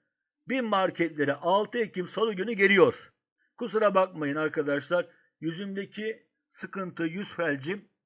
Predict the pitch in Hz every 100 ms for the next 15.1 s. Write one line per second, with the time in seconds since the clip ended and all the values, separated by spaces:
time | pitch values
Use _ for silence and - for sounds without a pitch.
0 | _ _ _ _ 190 202 190 180 180 190
1 | 180 160 143 - 165 175 196 180 165 170
2 | 165 180 - 160 160 160 190 175 131 131
3 | 180 - _ _ - 156 190 196 196 196
4 | 190 _ _ _ - 156 180 185 170 165
5 | 165 190 170 160 151 147 143 135 143 131
6 | 127 135 151 143 143 151 156 151 147 156
7 | 170 170 160 147 143 143 160 143 160 -
8 | - - 202 208 214 208 226 220 220 214
9 | 208 202 196 202 185 190 196 190 196 190
10 | 190 190 196 190 202 220 - 190 - -
11 | _ 156 190 208 202 196 180 175 196 196
12 | - 190 180 165 156 _ - - - 180
13 | 160 165 165 170 180 160 170 170 160 175
14 | 165 185 165 175 165 160 160 151 139 151
15 | 190